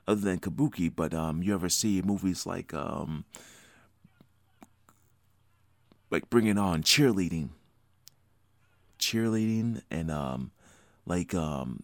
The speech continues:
movies like, um, You Got Served, or, uh, what else? What other movie?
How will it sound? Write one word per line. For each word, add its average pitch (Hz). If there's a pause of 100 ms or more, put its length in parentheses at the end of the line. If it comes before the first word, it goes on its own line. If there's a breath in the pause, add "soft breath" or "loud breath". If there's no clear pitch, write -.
movies 95
like, 76
um, 60 (560)
You 104
Got -
Served, 90 (540 soft breath)
or, 85
uh, 67 (220)
what 104
else? 71
What 87
other 58
movie? 58